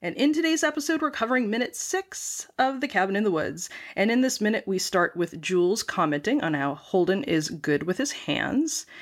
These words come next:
And we end with Dana peering out of the R V Rambler. And in between, we get a greater sense that Kurt is not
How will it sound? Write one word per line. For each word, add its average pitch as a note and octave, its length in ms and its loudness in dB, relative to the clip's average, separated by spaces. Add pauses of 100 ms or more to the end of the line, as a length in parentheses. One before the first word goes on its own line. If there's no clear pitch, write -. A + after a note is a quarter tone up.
(180)
And D#3+ 380 2
we E3 260 -2
end E3 220 2
with D#3 380 -2
Dana E3+ 340 2
peering G3+ 520 0
out D#3 160 2
of F3 80 -4
the A3 220 -4
R E3+ 180 2
V F3 300 -2
Rambler. E3+ 760 0
And G3+ 160 2
in A#3 140 4
between, C4+ 340 2
we C4 120 0
get A#3+ 140 2
a A#3+ 40 -2
greater A3 300 0
sense A#3 240 -4
that C#4+ 160 -4
Kurt B3 320 -4
is F#3 180 -4
not G3+ 460 0